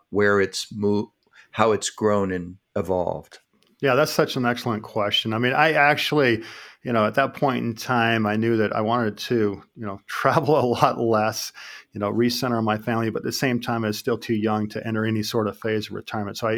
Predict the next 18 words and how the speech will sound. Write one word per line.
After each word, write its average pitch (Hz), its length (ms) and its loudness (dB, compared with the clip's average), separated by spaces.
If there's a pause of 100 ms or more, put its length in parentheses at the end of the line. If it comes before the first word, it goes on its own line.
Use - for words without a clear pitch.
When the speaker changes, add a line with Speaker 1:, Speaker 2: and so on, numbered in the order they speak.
(160)
Speaker 2:
I, 104 80 -4 (600)
I 107 80 -8
had 123 200 0
that, 120 200 2 (260)
you 110 60 -8
know, 104 240 -8
entrepreneurial 113 640 -4
gene 113 380 -4
that's 101 220 -6
been 107 180 -8
passed 113 360 -2
<laughs> - 0 -
along 113 340 -2
from - 180 -4
my 110 160 -4
father 110 480 -2
and 101 160 -6
my 104 180 -6